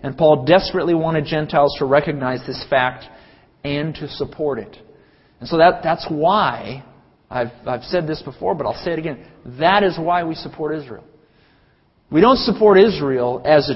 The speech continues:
church and as a nation blindly. We don't just, whatever they do. We support Israel's right to exist. We support Israel's right to,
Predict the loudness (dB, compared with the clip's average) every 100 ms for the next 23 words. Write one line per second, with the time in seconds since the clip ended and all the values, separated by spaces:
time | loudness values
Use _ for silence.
0 | -2 4 4 4 0 -4 -4 -4 -4 -2
1 | -2 -2 -6 0 2 4 4 2 0 4
2 | 4 4 2 -2 -4 -16 -20 -4 4 6
3 | 6 6 4 4 2 2 -2 -6 -4 -4
4 | -8 -4 0 0 0 -4 0 2 2 2
5 | 2 2 0 -6 -6 -4 -4 -4 2 4
6 | 4 -4 -16 -18 -20 -20 _ _ -6 -4
7 | -4 -4 0 0 0 -2 -2 0 4 2
8 | 2 -10 -20 -20 -4 0